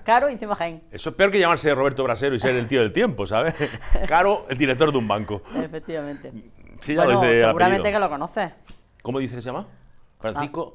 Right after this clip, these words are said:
Speaker 1: Caro.
Speaker 2: Caro, Francisco Caro.
Speaker 1: Está casado con una, con una paisana nuestra de aquí, con Rocío Navarrete.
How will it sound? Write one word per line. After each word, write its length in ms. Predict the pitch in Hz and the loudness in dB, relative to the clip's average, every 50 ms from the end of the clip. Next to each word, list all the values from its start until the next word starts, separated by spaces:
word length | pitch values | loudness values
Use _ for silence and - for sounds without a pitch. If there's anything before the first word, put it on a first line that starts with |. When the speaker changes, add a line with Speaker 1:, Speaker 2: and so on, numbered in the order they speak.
| - - | -10 -2
Speaker 1:
Caro. 340 | - 180 160 151 151 131 120 | 0 0 0 0 -2 -6 -4
Speaker 2:
Caro, 300 | 131 127 107 104 95 - | -2 -2 -2 -2 -6 -8
Francisco 600 | - 98 95 98 90 - 127 131 131 - 120 92 | -8 -10 -12 -12 -12 -14 -18 -18 -16 -16 -16 -14
Caro. 280 | - 95 95 87 76 - - - _ - - - - | -14 -14 -14 -16 -18 -20 -20 -20 _ -20 -18 -18 -16
Speaker 1:
Está 140 | - - 147 | -14 -12 -12
casado 260 | 131 131 - - 139 - | -12 -12 -12 -12 -12 -8
con 100 | 143 151 | -8 -8
una, 1040 | 156 160 170 180 185 175 165 160 156 156 156 156 156 151 151 147 147 143 143 147 147 - | -6 -6 -6 -4 -4 -4 -4 -2 -2 -2 -4 -4 -4 -4 -4 -4 -6 -6 -6 -8 -10 -12
con 80 | 151 | -12
una 140 | 143 143 135 | -12 -12 -10
paisana 380 | - 143 139 - 156 143 143 139 | -8 -10 -8 -6 -6 -6 -6 -6
nuestra 300 | 139 143 139 - 147 139 | -10 -12 -14 -12 -10 -10
de 60 | 135 | -10
aquí, 300 | 135 131 165 202 254 254 _ | -10 -12 -14 -16 -16 -18 _
con 240 | - 175 147 143 | -20 -20 -20 -20
Rocío 340 | 127 - 127 _ - 151 139 | -20 -20 -20 _ -18 -18 -16
Navarrete. 500 | 135 139 131 135 160 170 175 175 - 156 | -12 -10 -10 -8 -8 -8 -12 -12 -18 -20